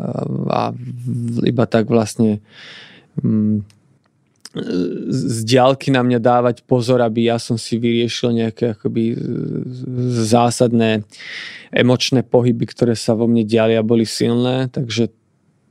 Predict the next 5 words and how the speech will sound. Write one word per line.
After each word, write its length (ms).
to, 360
takéto 440
akoby 280
to 120
trpezlivé, 880